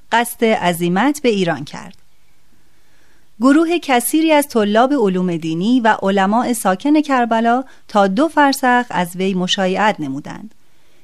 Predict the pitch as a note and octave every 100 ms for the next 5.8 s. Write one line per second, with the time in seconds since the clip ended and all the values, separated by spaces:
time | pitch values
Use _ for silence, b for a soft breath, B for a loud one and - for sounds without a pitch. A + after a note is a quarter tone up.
0 | - - G3 G3 F#3+ G#3+ A3+ A3+ F#3 F3+
1 | - - A3 C4 A#3+ A3 G3 F#3 F3+ E3+
2 | - F#3+ G#3 - - F#3 E3+ F#3 F3 F#3+
3 | E3+ F#3+ A#3 - F#3+ F#3 F3+ - E3+ F3
4 | B3+ D4 A#3+ G#3+ F#3+ F3+ E3+ B B B
5 | F#3+ F#3+ G3 F#3+ G3+ F#3 A3 D4